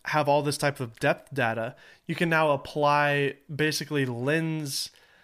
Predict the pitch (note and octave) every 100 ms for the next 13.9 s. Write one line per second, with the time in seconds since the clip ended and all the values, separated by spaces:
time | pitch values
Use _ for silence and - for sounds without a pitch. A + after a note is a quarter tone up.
0 | _ - D#3 D#3 C#3 D#3 - D#3+ C#3 C#3
1 | C3 C3 B2+ B2 - C3 C3+ F3 F3+ -
2 | E3+ D#3+ C3+ B2+ - - A3 G#3+ D3+ D3
3 | G3+ F#3 F3+ G#3+ D#3+ - - G#3 G#3+ F#3
4 | C3 A#2+ - B2 A2 _ - - _ -
5 | A#2+ F#2+ - F#3+ A3+ A#2 F2+ D#2 - -
6 | B2+ A#2+ A2 - - - _ - - -
7 | E3 F3+ D#3 F3+ F#3+ F3 C#3+ D3 - -
8 | F#3+ F#3 D3 D3 B2+ C3 - B2 - F3+
9 | F#3+ F3+ C#3 A#2+ C3 C3+ C3 C3+ B2+ B2+
10 | D#3+ C#3 - - - - - - - C#3+
11 | D#3 D3 C#3+ D3+ D3 B2+ A#2+ D3+ D3+ C#3+
12 | C3+ B2+ - B2 A#2+ C3 C#3+ C#3+ - C3+
13 | B2 A2+ B2 D3 D3 - D3+ C3+ B2+